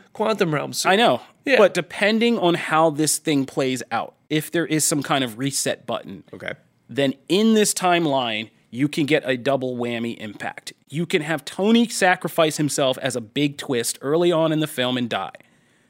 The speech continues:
Speaker 2: At the end, Cap sacrifices himself, restores things, and Tony is back happy with a family, but Cap is gone.
Speaker 1: So then Tony's not in
Speaker 3: Uh.
Speaker 1: most of the movie.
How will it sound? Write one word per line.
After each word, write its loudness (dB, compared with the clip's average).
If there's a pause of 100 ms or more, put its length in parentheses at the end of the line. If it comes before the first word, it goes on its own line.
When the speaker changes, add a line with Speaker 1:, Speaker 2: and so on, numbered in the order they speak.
(360)
Speaker 2:
At -6
the -12
end, 4
Cap 0
sacrifices -2
himself, -2
restores 4
things, -2 (500)
and -2
Tony 4
is 0
back 2
happy 0
with -2
a -8
family, 0 (1040)
but -6
Cap -2
is -10
gone. -8
Speaker 1:
So 6
then 4
Tony's 2
not 2
in 0
Speaker 3:
Uh. -2
Speaker 1:
most -2
of -2
the -6
movie. -4